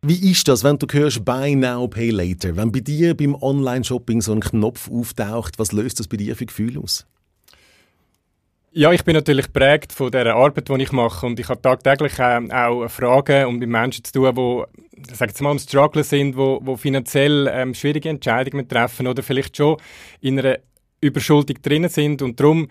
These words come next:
Speaker 2: ist es natürlich schon so, dass, dass bei mir auch so ein bisschen, ähm, nicht gerade Alarm losgeht, wenn ich das lese, aber es ist schon so ein Punkt, "Buy now, pay later", wo ich merke, okay,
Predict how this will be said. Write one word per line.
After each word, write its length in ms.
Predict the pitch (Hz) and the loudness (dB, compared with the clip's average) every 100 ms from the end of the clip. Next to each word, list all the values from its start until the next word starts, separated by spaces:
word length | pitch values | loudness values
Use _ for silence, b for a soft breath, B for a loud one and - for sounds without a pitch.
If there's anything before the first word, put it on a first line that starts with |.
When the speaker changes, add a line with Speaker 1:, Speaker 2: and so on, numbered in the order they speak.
| B B B | B B B
Speaker 2:
ist 240 | 139 135 | -8 -8
es 60 | 131 | -10
natürlich 260 | 123 143 139 | -6 -4 -2
schon 160 | 185 | -2
so, 180 | 180 190 | 2 2
dass, 240 | 175 - | 0 -4
dass 200 | - 143 | -6 -8
bei 140 | - 139 | -6 0
mir 280 | 143 143 127 | 2 4 4
auch 140 | 139 | 4
so 100 | 139 | 2
ein 80 | 123 | -2
bisschen, 400 | 127 123 127 120 - b b b b | -4 -4 -4 -4 -6 b b b b
ähm, 280 | 123 117 120 | -2 -2 2
nicht 180 | 143 | 0
gerade 220 | - 139 120 | 0 0 4
Alarm 360 | 117 165 190 - | 6 6 4 2
losgeht, 640 | 156 175 175 - 143 170 - | 2 2 0 2 4 4 0
wenn 140 | 139 | -4
ich 100 | 139 | -4
das 160 | - - | -8 -4
lese, 360 | 143 143 143 | -4 0 0
aber 340 | 131 127 135 135 - | 2 2 2 -2 -4
es 180 | 131 | -6
ist 100 | 135 | -6
schon 160 | - 156 | -2 -2
so 280 | 147 147 151 | 2 2 2
ein 120 | 123 | 0
Punkt, 420 | - 143 151 - | -2 0 -2 -4
"Buy 200 | 131 131 | 0 2
now, 220 | 127 127 | 2 2
pay 180 | 135 123 | 2 2
later", 320 | 117 120 - | 2 0 -2
wo 80 | 127 | -6
ich 140 | 123 117 | -6 -2
merke, 380 | 117 113 147 | -2 -2 -4
okay, 460 | 143 139 151 120 101 | -4 0 2 2 0